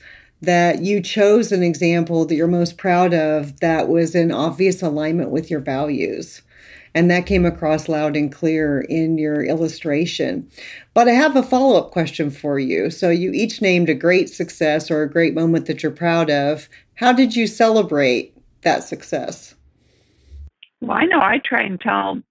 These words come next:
Speaker 2: anybody who will listen. Now, it's interesting. Everybody finds it, "Oh, that's great," but then there doesn't have a lot of uptake 'cause I think people don't know how to make it necessarily relevant to their own place in the workforce.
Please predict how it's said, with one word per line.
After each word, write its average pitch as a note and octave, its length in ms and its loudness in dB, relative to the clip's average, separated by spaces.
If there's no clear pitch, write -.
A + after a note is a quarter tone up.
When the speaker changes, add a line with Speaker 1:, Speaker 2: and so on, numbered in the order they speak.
Speaker 2:
anybody G3 460 -2
who G3+ 80 -4
will F3 240 0
listen. A3+ 580 -2
Now, G#3 200 2
it's F#3+ 120 -2
interesting. G3+ 800 2
Everybody A3 500 -2
finds G#3+ 320 0
it, - 220 -2
"Oh, C4 120 -4
that's G#3 280 0
great," A3+ 520 0
but F#3+ 200 0
then G3 540 -4
there G3 80 -2
doesn't F4 420 0
have C4 120 2
a G3 40 0
lot G3 200 2
of - 100 -2
uptake - 480 -6
'cause G3 160 -10
I G3 100 -2
think A3 260 -4
people G#3 320 -4
don't F#3 360 -4
know G#3+ 200 4
how G#3 180 2
to G3 100 -2
make G3 240 -2
it - 80 -2
necessarily - 400 -2
relevant F3+ 640 -2
to G3+ 80 -2
their F3+ 220 -2
own F#3 320 -4
place F#3+ 320 -2
in F3 100 -6
the F3 80 -2
workforce. F3 560 -2